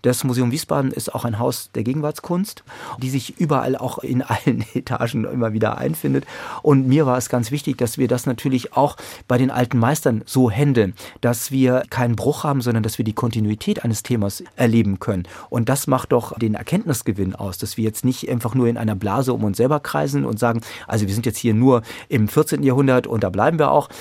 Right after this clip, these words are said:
sondern wir können über mehrere Jahrhunderte hinweg ein Thema,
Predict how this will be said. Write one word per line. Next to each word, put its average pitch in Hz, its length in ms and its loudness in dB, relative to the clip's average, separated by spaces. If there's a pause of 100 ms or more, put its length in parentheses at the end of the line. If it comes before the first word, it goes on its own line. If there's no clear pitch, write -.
(120)
sondern 127 320 2
wir 131 160 4
können 170 460 0 (280)
über 185 420 2 (240)
mehrere 196 420 2
Jahrhunderte 160 420 2
hinweg 90 480 -4
ein 160 260 0
Thema, 113 360 0